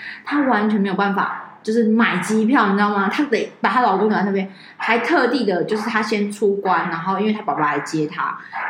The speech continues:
然后就岳父帮他刷机票钱。你知道整件事有多，多，多吊诡？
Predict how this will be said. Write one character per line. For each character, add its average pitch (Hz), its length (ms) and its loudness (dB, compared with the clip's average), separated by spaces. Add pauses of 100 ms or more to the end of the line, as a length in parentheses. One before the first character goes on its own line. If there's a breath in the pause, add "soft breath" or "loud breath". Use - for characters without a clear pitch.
然 175 100 0
后 196 340 0
就 214 240 0 (840)
岳 262 300 4
父 214 100 0
帮 190 180 2
他 180 80 2
刷 170 280 0
机 160 200 -2
票 160 260 -4
钱。 - 240 -12 (960)
你 208 80 2
知 247 60 4
道 294 100 4
整 214 200 2
件 220 140 4
事 226 140 2
有 180 120 2
多， 165 280 -2
多， - 360 -2
多 185 180 -2
吊 185 240 0
诡？ - 180 -6